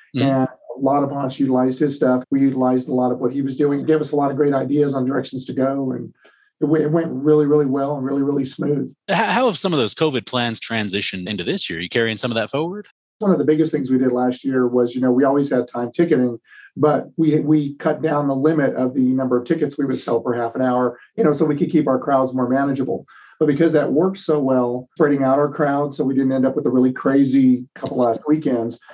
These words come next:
Speaker 2: and people were coming earlier, we're still gonna do that this year. Now, we're bringing the numbers up a little bit more because, you know, things are hopefully better.
Speaker 1: That right.
Speaker 2: Um, but we're hoping that will allow us to sell out more, uh, just like it did last year. Like you said, we were selling out a lot of nights,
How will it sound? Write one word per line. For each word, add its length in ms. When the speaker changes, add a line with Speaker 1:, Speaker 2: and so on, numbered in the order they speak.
Speaker 2:
and 140
people 200
were 120
coming 200
earlier, 540
we're 180
still 180
gonna 220
do 220
that 200
this 240
year. 380
Now, 260
we're 220
bringing 240
the 80
numbers 420
up 160
a 40
little 180
bit 140
more 240
because, 500
you 140
know, 120
things 280
are 260
hopefully 300
better. 400
Speaker 1:
That 180
right. 180
Speaker 2:
Um, 240
but 160
we're 100
hoping 280
that 180
will 140
allow 240
us 120
to 80
sell 280
out 220
more, 360
uh, 80
just 180
like 120
it 60
did 100
last 280
year. 120
Like 100
you 60
said, 160
we 80
were 80
selling 340
out 100
a 40
lot 180
of 60
nights, 400